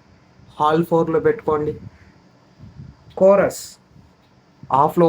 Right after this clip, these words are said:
ఉంచుకోండి, మాస్టర్ ఈక్వలైజర్ ఫోర్లో పెట్టుకోండి.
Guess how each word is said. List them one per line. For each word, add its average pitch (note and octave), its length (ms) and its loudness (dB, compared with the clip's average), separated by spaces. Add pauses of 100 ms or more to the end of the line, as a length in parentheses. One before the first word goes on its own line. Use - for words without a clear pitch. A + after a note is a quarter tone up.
(100)
ఉంచుకోండి, D#3 540 -4 (1120)
మాస్టర్ F3+ 420 0 (120)
ఈక్వలైజర్ D#3+ 540 -2 (460)
ఫోర్లో D3 380 2
పెట్టుకోండి. A2+ 480 -8